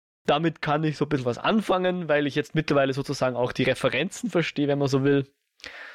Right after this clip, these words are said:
Und außerdem sagt, äh, Jenna Ortega hier, "I still prefer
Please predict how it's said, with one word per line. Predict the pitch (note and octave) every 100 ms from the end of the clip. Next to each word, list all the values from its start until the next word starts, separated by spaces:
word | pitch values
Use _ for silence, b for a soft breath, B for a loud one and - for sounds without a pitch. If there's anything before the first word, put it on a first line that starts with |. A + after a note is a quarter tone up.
| B B B -
Und | D#3+
außerdem | C#3+ F3 F3+ F3 E3+
sagt, | - D#3 D#3 - - - -
äh, | C#3+ D3 D3 D3 D3 D3 D3 -
Jenna | D#3+ D#3+
Ortega | D3+ D#3+ D#3+ D#3+
hier, | D3+ D#3 D#3 b b b D3+
"I |
still | C#3+ F#3 E3+
prefer | E3 E3+ D3+